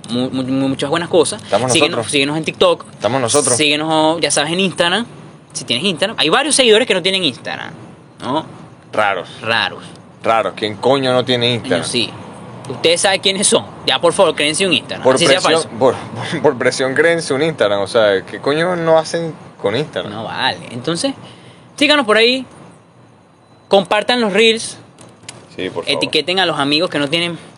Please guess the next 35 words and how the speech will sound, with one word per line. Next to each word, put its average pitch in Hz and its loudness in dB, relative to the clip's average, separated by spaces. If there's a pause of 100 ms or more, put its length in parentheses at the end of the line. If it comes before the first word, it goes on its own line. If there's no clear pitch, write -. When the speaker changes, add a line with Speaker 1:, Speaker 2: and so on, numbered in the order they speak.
(140)
Speaker 1:
bolas 170 4
de 165 0
decir 147 0
Speaker 2:
Este, 151 2
Speaker 1:
las 139 8
cosas. 165 4
Speaker 2:
este 135 2
episodio 120 4
vamos 131 4
a 120 0
sacar 107 0
bastantes 113 2
cortos 127 2
porque 95 -6
creo 101 -4
que 117 -2
dijimos, 101 -2
o - -16
sea, 101 2
que 87 -6
te - -4
digo, 110 2
esto 110 -4
está 113 2
top 113 0
tres 113 2
ya, 107 6
o 82 -2
sea, 95 0
de 87 0
la 87 -4
lucha 92 -2
por 113 0
la 98 2
lucha, 120 0